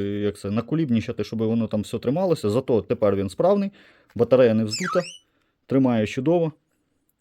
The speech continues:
заряджений. Заряджений був вже сутки тому, добу, добу тому і тримається повний заряд. В общем, такий телефончик, саме менше, до нього можна приклеїти п'ятсот гривень. Тобто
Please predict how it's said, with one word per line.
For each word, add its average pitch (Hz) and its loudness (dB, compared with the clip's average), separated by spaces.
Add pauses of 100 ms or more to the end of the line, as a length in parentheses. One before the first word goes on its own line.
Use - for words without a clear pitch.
заряджений. 143 0 (600)
Заряджений 131 4
був 127 -2
вже 117 -2
сутки 123 -8
тому, 104 0 (180)
добу, 110 -2 (280)
добу 123 -4 (100)
тому 156 0 (500)
і 123 -6
тримається 117 0
повний 110 -2
заряд. 104 -2
В - -4
общем, 127 -4
такий 139 -4
телефончик, 156 -4
саме 143 0
менше, 160 -4
до 104 -4
нього 127 -2
можна 123 0
приклеїти 120 -4
п'ятсот 110 -6
гривень. 95 -4
Тобто - -4